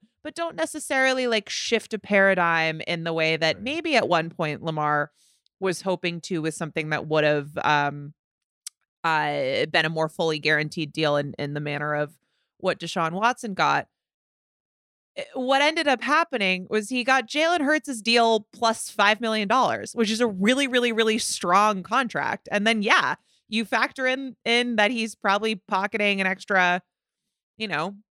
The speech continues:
Speaker 1: five million dollars or something off of that, depending on what he's paying the people who do advise him, um, just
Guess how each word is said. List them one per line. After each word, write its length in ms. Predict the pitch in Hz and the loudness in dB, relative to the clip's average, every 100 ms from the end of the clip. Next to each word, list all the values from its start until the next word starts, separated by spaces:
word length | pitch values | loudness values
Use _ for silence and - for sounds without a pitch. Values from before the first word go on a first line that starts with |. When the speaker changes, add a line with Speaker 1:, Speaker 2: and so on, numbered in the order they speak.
| _ _ | _ _
Speaker 1:
five 340 | - 190 180 190 | 0 2 4 2
million 280 | 196 185 175 | 0 0 4
dollars 460 | 180 196 160 175 | 4 6 4 2
or 60 | 165 | -2
something 640 | 180 156 160 151 151 160 | -4 -4 0 0 0 -4
off 300 | - 156 160 | 2 2 2
of 200 | 165 156 | -4 -2
that, 280 | 160 151 147 | 0 2 0
depending 380 | 175 190 156 156 | -6 -8 -6 -6
on 120 | 151 | -6
what 120 | 147 160 | -4 -4
he's 220 | 151 143 | -6 -8
paying 380 | - 160 147 147 | -6 -4 -4 -6
the 80 | |
people 300 | 143 160 143 | -10 -10 -8
who 100 | 160 | -8
do 240 | 147 170 170 | -4 0 0
advise 400 | 151 147 147 - | 0 -2 -2 -2
him, 320 | 143 143 151 _ _ _ - | -4 -4 -8 _ _ _ -2
um, 540 | 160 151 143 143 151 - _ _ _ _ _ _ 175 165 | 0 2 0 -4 -10 -16 _ _ _ _ _ _ -20 -18
just 280 | 156 180 - | -10 -10 -10